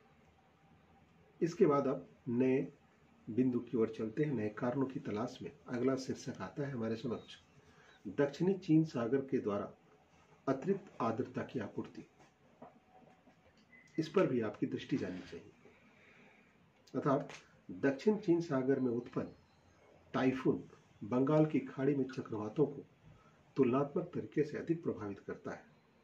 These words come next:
जबकि अरब सागर के संदर्भ में अगर देखें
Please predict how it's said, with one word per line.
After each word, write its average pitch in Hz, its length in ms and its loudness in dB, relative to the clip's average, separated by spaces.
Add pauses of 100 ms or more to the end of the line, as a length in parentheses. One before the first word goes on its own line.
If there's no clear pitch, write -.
(400)
जबकि 131 360 4 (500)
अरब 160 180 4
सागर 131 320 0
के 147 120 -6
संदर्भ 127 440 -6
में 127 100 -4
अगर 127 100 -6
देखें - 380 -6